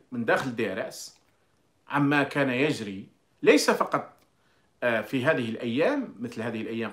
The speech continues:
قبل تسعة وعشرين سنة، ولكن أيضًا قبلها بقليل وبعدها، أي إلى غاية أن غادر محمد السمراوي منصبه في ستة وتسعين. محمد السمراوي مثلًا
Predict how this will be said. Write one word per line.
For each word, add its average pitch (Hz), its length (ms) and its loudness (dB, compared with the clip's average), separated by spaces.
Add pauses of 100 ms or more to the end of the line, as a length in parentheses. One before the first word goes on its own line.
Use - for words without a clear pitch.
قبل 110 140 -2
تسعة 107 180 -8
وعشرين 143 280 -4
سنة، 170 320 -4 (220)
ولكن 190 360 2
أيضًا 156 300 0
قبلها 214 440 4
بقليل 143 680 0 (100)
وبعدها، 127 840 0 (460)
أي 127 160 2
إلى 113 180 0
غاية 107 400 0 (400)
أن 110 100 -4
غادر 120 240 2
محمد 117 260 -4
السمراوي 113 520 -4
منصبه 110 540 -2 (360)
في 117 500 -4
ستة - 260 -4
وتسعين. - 400 -8 (840)
محمد 107 200 -10
السمراوي 113 460 0
مثلًا 135 580 -4